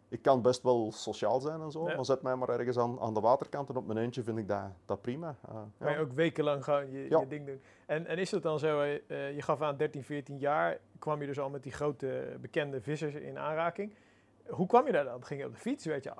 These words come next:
Speaker 2: werd je gebracht? Of, of hoe kwam je überhaupt daar dan dat je kon gaan vissen?
Speaker 1: Ik had het, eh, het geluk dat mijn vader, ehm, 's ochtends vroeg, elke ochtend op zaterdag en op zondag,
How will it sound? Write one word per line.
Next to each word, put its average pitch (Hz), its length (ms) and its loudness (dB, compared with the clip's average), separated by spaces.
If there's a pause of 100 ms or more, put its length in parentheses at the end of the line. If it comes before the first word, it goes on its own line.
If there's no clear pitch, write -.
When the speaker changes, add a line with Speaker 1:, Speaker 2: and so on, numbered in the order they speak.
(120)
Speaker 2:
werd 135 220 -10
je 123 80 -12
gebracht? 131 500 -2
Of, 147 180 -8
of 143 120 -10
hoe 160 120 -8
kwam 180 260 0
je 175 100 -2
überhaupt 165 400 2
daar 160 220 2
dan 156 140 -2
dat 151 140 -6
je 147 60 -16
kon 151 160 -8
gaan 147 120 -14
vissen? 185 320 -10
Speaker 1:
Ik - 160 -2
had 113 160 6
het, - 280 -4
eh, 104 280 4 (220)
het - 140 -10
geluk 131 340 0
dat 123 200 2
mijn 107 200 -2
vader, 120 360 2 (240)
ehm, 95 380 -8 (380)
's - 140 -4
ochtends - 320 0
vroeg, 135 300 -4
elke 117 360 0
ochtend 117 400 -2
op 98 100 -10
zaterdag 104 360 0
en 104 100 -8
op 95 100 -12
zondag, 110 360 -4